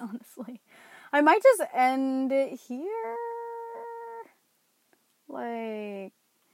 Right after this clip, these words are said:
this is, like, a barely twenty minutes, but, like, this episode was, like, kinda dry in my opinion. You know? And I feel like I did talk about, I think I talked about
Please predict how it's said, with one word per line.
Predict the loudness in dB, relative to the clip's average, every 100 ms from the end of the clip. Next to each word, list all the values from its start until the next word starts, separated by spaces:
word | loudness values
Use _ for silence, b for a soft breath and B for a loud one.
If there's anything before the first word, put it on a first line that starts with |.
| b b b
this | -8 2
is, |
like, | 2 2
a |
barely | -2 4 6 8 6 2
twenty | -2 0 0
minutes, | 0 -2 -6 -14 -10 -8
but, | 0
like, | 0 0
this | -4 -2
episode | -2 -2 -2 0 0
was, | -2 -2
like, | 2 0 0 _ _ _ _ _ -2
kinda | 2 4 2
dry | 2 2 2
in | 0
my | -4 -8
opinion. | -12 -16 -18 -20 -20 _ _ _ _ _ _ _ _ _ _ _ _ _ _ _
You | -10
know? | -10 -10 -14 _ _ _
And | -2 0
I | 0
feel | 0 2 6
like | 8 6 6
I | 4
did | 4 4 2
talk | 2 4 4 4
about, | -2 -2 -2 -4
I | -4
think | 0 0
I |
talked | 2 6 6 6 -8 b b b
about | -6 4 8 8 6